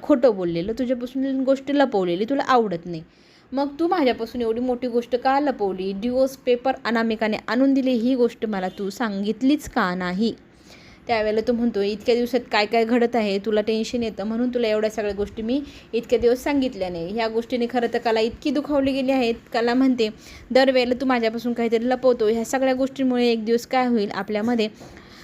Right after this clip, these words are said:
गैरसमज निर्माण होतील आणि ह्या गैरसम-, समजांचा जो अर्थ तयार होईल,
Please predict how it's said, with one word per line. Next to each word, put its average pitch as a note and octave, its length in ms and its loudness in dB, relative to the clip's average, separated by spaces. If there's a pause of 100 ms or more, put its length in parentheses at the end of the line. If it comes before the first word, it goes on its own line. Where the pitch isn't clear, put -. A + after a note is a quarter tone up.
(140)
गैरसमज D#4 540 4
निर्माण D#4 380 0
होतील C4 220 0
आणि A#3+ 220 2
ह्या C4+ 120 2
गैरसम-, B3+ 640 2
समजांचा A#3+ 840 0
जो A3 200 4
अर्थ A3+ 400 0 (100)
तयार A#3 260 2
होईल, A#3 300 0